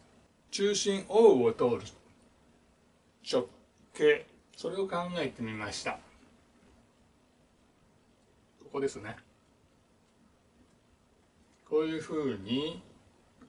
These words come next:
A点から中心Oを通って、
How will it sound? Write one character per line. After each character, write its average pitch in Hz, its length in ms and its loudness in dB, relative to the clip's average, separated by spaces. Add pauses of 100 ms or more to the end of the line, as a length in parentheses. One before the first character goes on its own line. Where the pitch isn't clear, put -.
(1160)
A 214 280 2
点 123 420 -2
か - 200 -2
ら 139 200 4
中 151 340 -2
心 156 400 -4
O 147 300 4
を 113 100 0
通 117 360 4
っ - 240 -20
て、 508 240 -2